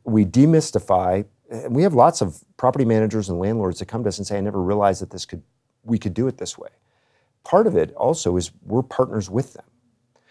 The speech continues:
So if, if someone that comes from the rescue mission has a, on their resume that they've been with us for a year, that's a plus. Because they know that if we're gonna put our name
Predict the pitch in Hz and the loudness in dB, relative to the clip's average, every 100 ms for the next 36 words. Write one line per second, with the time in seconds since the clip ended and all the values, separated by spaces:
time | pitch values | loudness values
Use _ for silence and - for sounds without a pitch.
0 | _ - 117 104 - 113 - 156 160 156 | _ 4 6 6 2 0 4 4 6 6
1 | 127 - _ _ _ _ _ _ - 143 | 4 0 _ _ _ _ _ _ 0 2
2 | 143 131 107 110 147 - 98 90 - 92 | 2 0 4 6 4 0 -2 -2 -4 -8
3 | 95 120 113 107 90 - 120 131 101 104 | -6 -4 2 4 4 0 0 2 4 4
4 | 131 113 85 85 90 _ _ _ _ 104 | 4 0 -4 -8 -14 _ _ _ _ -4
5 | 95 117 110 110 95 90 110 104 120 123 | 4 4 6 2 2 -2 -2 2 0 0
6 | - 95 87 92 113 135 - _ 127 - | 0 0 0 -2 -2 -6 -10 _ -6 -4
7 | 101 - 98 - - - - _ _ _ | -6 -6 -6 -6 -12 -14 -20 _ _ _
8 | _ _ _ - 107 113 127 156 131 110 | _ _ _ -2 2 4 4 4 4 4
9 | 110 104 90 87 123 160 175 147 156 135 | 2 2 0 -2 0 2 2 0 2 2
10 | 123 110 104 101 98 | 4 2 2 0 -2